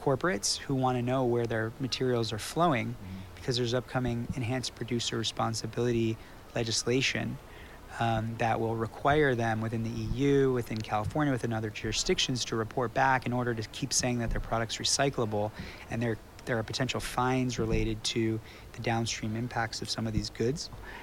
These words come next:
Speaker 1: And, uh, it's exciting to find ways to collaborate as they think about their Scope three emissions,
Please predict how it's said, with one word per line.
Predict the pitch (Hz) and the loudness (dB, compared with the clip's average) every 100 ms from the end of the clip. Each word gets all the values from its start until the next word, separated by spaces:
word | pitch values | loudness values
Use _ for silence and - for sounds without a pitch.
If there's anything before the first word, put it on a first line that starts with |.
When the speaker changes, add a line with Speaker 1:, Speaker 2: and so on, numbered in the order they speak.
| - - - | -14 -8 0
Speaker 1:
And, | 120 117 117 120 | 2 4 4 4
uh, | 117 113 110 113 - - | 6 6 4 2 -4 -4
it's | - | -2
exciting | 110 - 127 123 | 0 4 4 6
to | 120 | 2
find | - 127 120 120 | 2 2 4 6
ways | 117 113 | 4 4
to | 113 | 0
collaborate | - 117 117 123 113 | 2 4 6 6 4
as | 110 | 4
they | 113 131 | 4 4
think | - 127 113 | 4 0 4
about | 113 110 | 2 2
their | 113 | 2
Scope | - - 120 - | 0 2 0 2
three | 123 123 | 2 4
emissions, | 120 110 110 160 180 202 | 4 2 2 2 0 -2